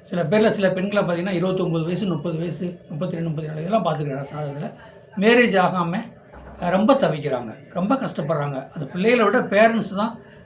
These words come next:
என் பிள்ளைகளுக்கு நல்ல கல்யாணம், நல்ல மாப்பிள்ளை அமையணும் அப்படிங்கிற மாதிரி ஒரு அமைப்புல அவங்க கேட்குறாங்க. அதாவது செவ்வாயும் அங்காரவன், பழனிமலை உள்ள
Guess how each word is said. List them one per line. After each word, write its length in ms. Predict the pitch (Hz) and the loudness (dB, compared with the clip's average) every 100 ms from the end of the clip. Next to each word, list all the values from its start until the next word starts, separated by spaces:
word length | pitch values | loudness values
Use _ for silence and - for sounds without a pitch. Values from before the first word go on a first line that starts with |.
| - | -8
என் 120 | 160 | -4
பிள்ளைகளுக்கு 340 | 170 196 185 | 0 2 2
நல்ல 260 | 165 165 202 | 0 0 0
கல்யாணம், 540 | 160 165 165 151 151 | 0 0 0 -2 -4
நல்ல 260 | 156 175 202 | -4 0 0
மாப்பிள்ளை 400 | 160 170 170 156 | 2 0 2 0
அமையணும் 320 | 147 143 143 | 0 -2 -4
அப்படிங்கிற 400 | 143 147 156 147 | -4 -4 -4 -2
மாதிரி 240 | 147 185 156 | -2 -2 -2
ஒரு 160 | 143 | -2
அமைப்புல 340 | 135 143 143 170 | -6 -8 -8 -8
அவங்க 340 | 143 123 135 | -8 -8 -10
கேட்குறாங்க. 400 | 131 127 123 120 - - - | -10 -12 -14 -16 -18 -20 -12
அதாவது 400 | 143 143 185 254 - | -6 -2 0 -2 -2
செவ்வாயும் 500 | 151 151 151 175 254 - - - - - | -4 0 -2 -2 -6 -10 -20 -20 -20 -10
அங்காரவன், 640 | 151 151 175 151 123 135 | -2 4 6 6 0 -6
பழனிமலை 560 | - 143 175 165 156 143 | -4 -2 0 2 2 0
உள்ள 400 | 143 147 123 | 0 -2 -4